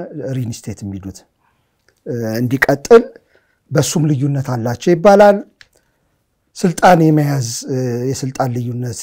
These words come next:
ስልጣን ፉክክር ይባላል። ከዛ ውጭ ባለፈው ጊዜ ጠቀስ ያደረኩት ዛሬ ማተኮር የምፈልገው እና ጦርነት ሊያስነሳ ይችላል ብዬ የማስበው፣ እ፣ ልክ ስለ አማራ ፋኖ ስናወራ ባለፈው ጊዜ፣ እ፣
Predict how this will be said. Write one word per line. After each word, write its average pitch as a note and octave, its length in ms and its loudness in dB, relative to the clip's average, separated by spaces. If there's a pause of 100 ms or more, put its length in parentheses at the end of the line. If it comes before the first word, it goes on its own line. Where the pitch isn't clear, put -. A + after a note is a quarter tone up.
ስልጣን B2+ 480 -8
ፉክክር - 560 -10 (100)
ይባላል። D3+ 520 -4 (920)
ከዛ E3 320 -2
ውጭ G3 260 0
ባለፈው E3 440 0
ጊዜ D3 180 -2
ጠቀስ D3 320 -6
ያደረኩት C#3+ 440 -6
ዛሬ C#3+ 300 -2
ማተኮር B2+ 500 -8
የምፈልገው A#2 600 -8 (140)
እና B2 220 -4 (160)
ጦርነት G#2+ 460 -10
ሊያስነሳ G2+ 520 -12
ይችላል G#2 380 -12
ብዬ F#2+ 180 -14
የማስበው፣ G#2+ 580 -10 (880)
እ፣ C#3+ 100 -14 (340)
ልክ C3+ 240 -14 (360)
ስለ - 260 -10
አማራ A#2 360 -4
ፋኖ A#2+ 380 -8
ስናወራ B2 540 -10
ባለፈው A#2 400 -10
ጊዜ፣ G#2 200 -12 (880)
እ፣ B2+ 80 -12